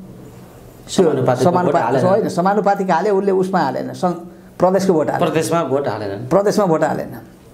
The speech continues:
Speaker 2: अनि अब राप्रपाले यसलाई कसरी म्यानेज गर्छ? राप्रपा सरकारमा भोलि जान्छ कि जाँदैन? पुरो यहाँ छ क्या। हिजो एकाउन्न सालको निर्वाचनमा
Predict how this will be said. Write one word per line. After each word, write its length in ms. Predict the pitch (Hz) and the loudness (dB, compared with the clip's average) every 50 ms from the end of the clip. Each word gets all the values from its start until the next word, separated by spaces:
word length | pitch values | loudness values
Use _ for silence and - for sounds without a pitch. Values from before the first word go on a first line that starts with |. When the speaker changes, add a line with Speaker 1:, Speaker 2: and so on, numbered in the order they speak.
| - - - - - - - - - - - - - - - - - - - - - - - - - | -20 -20 -20 -20 -20 -20 -20 -20 -20 -20 -20 -20 -18 -18 -18 -18 -20 -20 -20 -20 -20 -20 -20 -4 -2
Speaker 2:
अनि 520 | - 214 214 220 214 190 170 156 - - - - - - - - - - - - - - - - - - - - - - - - - - - - - - - - - - - - - - | 0 2 2 2 2 0 0 0 -2 -4 -6 -10 -12 -14 -14 -14 -16 -18 -18 -18 -20 -20 -20 -20 -20 -20 -20 -20 -20 -20 -20 -20 -20 -20 -20 -20 -20 -20 -20 -20 -20 -20 -20 -12 -2 0
अब 120 | - 190 220 202 175 151 139 139 151 | 2 2 2 2 2 2 2 2 2
राप्रपाले 640 | 185 196 196 240 240 233 240 233 233 247 247 240 226 | 2 2 2 2 2 2 2 2 2 2 2 4 4
यसलाई 200 | 220 226 220 220 | 4 4 2 2
कसरी 360 | - 220 196 220 226 220 220 | 0 0 0 0 0 0 0
म्यानेज 280 | 220 214 208 208 208 208 | 0 -2 -2 -4 -4 -2
गर्छ? 180 | 208 202 196 208 202 185 180 185 190 - - - - - | -4 -4 -2 0 0 0 -2 -2 -4 -8 -10 -10 -8 -2
राप्रपा 420 | 160 165 180 185 202 214 196 208 | 2 2 2 4 2 2 2 2
सरकारमा 460 | 202 220 202 190 180 196 196 190 202 196 | 2 2 2 2 2 2 2 2 0 0
भोलि 240 | 185 185 190 196 | 2 2 2 2
जान्छ 260 | 190 190 190 190 185 202 | 2 2 0 0 0 0
कि 140 | 196 214 | 0 2
जाँदैन? 340 | 196 196 185 185 190 190 185 190 196 - - - - - - - - | 2 2 2 0 0 -2 -4 -6 -10 -14 -16 -18 -20 -20 -20 -4 0
पुरो 240 | 233 240 247 233 233 | 2 2 2 2 2
यहाँ 260 | 233 220 214 190 180 | 2 2 2 2 0
छ 80 | 190 170 | 0 -2
क्या। 240 | 160 202 233 180 - - - - - - - - - - - - - - - - - - - | 0 0 0 -2 -4 -8 -14 -18 -20 -20 -20 -20 -20 -20 -20 -20 -20 -20 -20 -20 -10 -2 2
हिजो 600 | 139 165 175 185 233 247 226 - - - - - - - - - - - - - | 2 4 4 6 4 4 2 0 -2 -6 -6 -10 -14 -18 -20 -20 -20 -10 -4 -2
एकाउन्न 440 | 190 185 190 220 220 226 233 226 220 | 0 2 2 2 2 2 2 2 2
सालको 360 | 196 208 196 190 185 190 214 | 2 2 0 2 2 2 2
निर्वाचनमा 720 | 202 196 190 180 170 160 143 139 - 135 131 135 131 123 - | 2 4 2 2 2 2 0 -2 -4 -6 -6 -6 -8 -10 -10